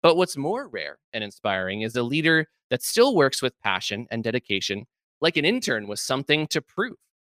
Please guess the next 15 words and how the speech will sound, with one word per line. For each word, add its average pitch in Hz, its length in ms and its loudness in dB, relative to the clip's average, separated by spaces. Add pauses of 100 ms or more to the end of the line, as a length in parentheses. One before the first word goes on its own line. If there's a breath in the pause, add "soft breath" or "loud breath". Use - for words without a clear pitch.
(180)
And 160 140 2
something 277 540 -2 (140)
Becky 160 360 0
has 135 140 -6
helped 139 220 -2
crystallize 113 640 0
for 104 160 -4
me 90 280 -4 (140)
through 202 200 -2
this 170 180 2
conversation 92 840 -10
is 98 120 -12
that 120 220 2 (320)
continued 226 540 0
self-growth 131 600 2